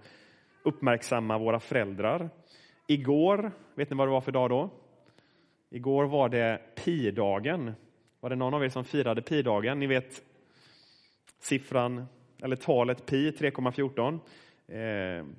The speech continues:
kanske inte det mest relevanta att, eh, uppmärksamma, men det var i alla fall den officiella pi-dagen igår.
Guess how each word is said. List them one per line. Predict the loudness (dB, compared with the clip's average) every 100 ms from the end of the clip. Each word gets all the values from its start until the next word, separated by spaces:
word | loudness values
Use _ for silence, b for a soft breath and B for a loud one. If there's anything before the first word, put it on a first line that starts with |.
| -14
kanske | -4 -2 -2
inte | -2 0 2 0 -4 -10 -14 -16
det | -16 -10 -4 -2
mest | -2 -4 -2
relevanta | 0 2 0 0 -2 -2
att, | -4 -10 -20 _ -6
eh, | -4 -2
uppmärksamma, | -2 -2 -4 -4 -4 -2
men | 0
det | 0
var | 2 2
i |
alla | 2
fall | -2 -4 -6 B B
den | -4 -4
officiella | -2 -2 0 0 0
pi-dagen | -4 0 2 2 2 0 0 -2
igår. | -4 0 2 2 0